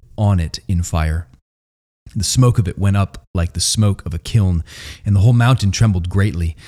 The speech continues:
And as the sound of the trumpet grew louder and louder, Moses spoke, and God answered him in thunder. The Lord came down on Mount Sinai to the top of the mountain, and the Lord called Moses to the top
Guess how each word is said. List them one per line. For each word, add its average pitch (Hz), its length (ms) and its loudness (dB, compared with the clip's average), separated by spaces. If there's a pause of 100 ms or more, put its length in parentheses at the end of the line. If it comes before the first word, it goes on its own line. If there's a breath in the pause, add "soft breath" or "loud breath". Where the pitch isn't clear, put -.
(140 loud breath)
And 123 80 2
as 113 120 4
the 117 40 2
sound 135 320 2
of 123 60 2
the 117 80 2
trumpet 110 320 2
grew 101 180 2
louder 117 340 4
and 101 120 4
louder, 120 260 2
Moses 110 420 4
spoke, - 460 -2
and 92 140 -4
God 117 340 0
answered 110 380 0
him 87 280 0
in 92 200 0
thunder. 92 560 0 (500 soft breath)
The 95 80 -2
Lord 101 260 2
came 101 260 2
down 101 320 2
on 95 120 2
Mount 90 220 -2
Sinai 101 420 0
to 92 140 -4
the 85 80 -2
top - 260 -2
of 90 60 -4
the 92 80 0
mountain, 92 340 0
and 85 100 0
the 87 80 -2
Lord 101 200 -2
called 101 180 -2
Moses 92 400 0
to - 220 -2
the 98 80 0
top - 340 -6